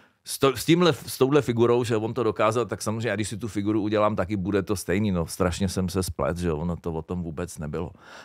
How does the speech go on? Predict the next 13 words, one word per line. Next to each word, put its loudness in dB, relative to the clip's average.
Ale 4
byl 4
to 2
ten 2
začátek, 2
byl 4
to -2
v -4
podstatě 0
ten 0
prvotní 2
impuls, 2
že 0